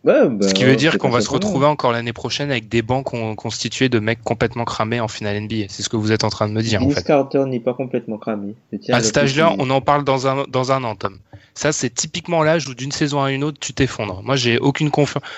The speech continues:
Speaker 2: Une fois passé trente-cinq, trente-six, d'une année à une autre, on
Speaker 1: Ouais,
Speaker 2: peut
Speaker 1: c'est
Speaker 2: pas
Speaker 1: vrai. En plus, il a quarante, là, euh, Vince.
Speaker 2: Ouais, donc là, tu, il peut s'effondrer, euh, très vite. On va pas, on va pas comprendre ce qui se passe.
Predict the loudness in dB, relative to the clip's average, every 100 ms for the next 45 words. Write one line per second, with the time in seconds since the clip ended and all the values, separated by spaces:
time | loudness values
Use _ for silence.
0 | -2 0 2 2 4 2 2 -2 -2 _
1 | -4 4 4 4 -2 -6 -6 -2 -2 -2
2 | -4 -4 -4 -4 -6 -12 -16 -4 2 2
3 | 4 4 2 0 -2 -2 0 2 4 4
4 | 4 2 0 -6 0 2 2 -2 -6 -8
5 | -10 -10 -12 -14 -16 -18 -12 -2 0 0
6 | -2 -2 -2 -4 -2 -2 -2 -4 -4 -2
7 | 2 4 4 2 0 0 0 0 -2 0
8 | 0 0 0 -2 -4 -6 -8 -8 -6 -4
9 | -4